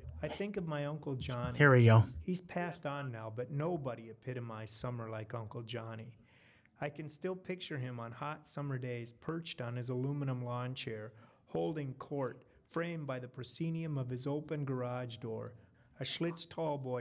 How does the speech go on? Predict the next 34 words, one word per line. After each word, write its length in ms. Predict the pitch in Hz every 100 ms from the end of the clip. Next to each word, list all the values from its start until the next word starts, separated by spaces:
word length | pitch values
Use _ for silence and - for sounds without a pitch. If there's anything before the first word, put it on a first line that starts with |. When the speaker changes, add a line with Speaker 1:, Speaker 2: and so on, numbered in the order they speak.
| 117 -
Speaker 1:
permanently 600 | - 165 147 131 123 117
attached 440 | 113 120 123 -
to 60 | 120
his 120 | 113
hand. 400 | 120 127 113 107 117 - - - - - - - -
Every 240 | 196 233
chair 380 | 220 - 170 147
Uncle 240 | 127 131 139
Johnny 360 | 131 143 135
sat 380 | 117 - 143 139
in 180 | 120 117
seemed 260 | 113 175 180
to 80 | 170
be 160 | 143
made 380 | 127 131 135 135
for 260 | - 113 107
him. 160 | 107 110 - - - _ - - _ _ -
My 160 | 147
Uncle 320 | 170 208 202 170
Don 380 | 147 156 170 170
used 200 | 170 170
to 80 | 135
say, 340 | - 131 123 127
"Kev, 360 | 175 185 196 196 - - _
your 220 | 139 135
Uncle 300 | 156 208 175
Johnny 500 | 143 151 160 180 190
smells 460 | 196 - 139 131 127
all 260 | 139 160 175
the 120 | 165
roses 600 | 156 156 165 160 175 175 -
all 360 | 143 123 135
the 140 | 143 151
time." 520 | 147 135 123 120 123